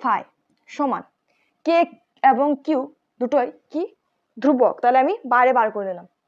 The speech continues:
ইন্টিগ্রেশন বা সমাকলন চিহ্নের বাইরে বার করে নিলাম, নিয়ে ডিডাব্লিউ লিখে দিলাম।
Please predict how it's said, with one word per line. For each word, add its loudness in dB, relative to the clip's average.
ইন্টিগ্রেশন -2
বা -6
সমাকলন -4
চিহ্নের -6
বাইরে -4
বার -2
করে -10
নিলাম, -14
নিয়ে -4
ডিডাব্লিউ -6
লিখে -16
দিলাম। -20